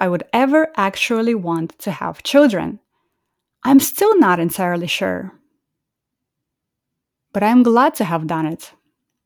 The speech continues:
However things come to be, I know this. Freezing my eggs in Barcelona turned out to be an act of self-care and love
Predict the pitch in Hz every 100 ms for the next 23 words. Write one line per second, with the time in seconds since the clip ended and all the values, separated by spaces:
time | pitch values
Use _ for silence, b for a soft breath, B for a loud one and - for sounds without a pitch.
0 | _ _ _ _ - 220 233 302 311 294
1 | 240 196 - - 180 - 175 170 - 190
2 | 202 226 254 233 190 175 170 - - _
3 | _ _ _ _ _ - - 254 285 294
4 | 302 302 302 214 202 190 - 190 180 202
5 | - 240 208 185 175 - - 277 302 269
6 | 208 202 - 190 185 - 175 202 214 233
7 | - 196 - - 262 262 262 - 226 220
8 | - 196 180 175 156 156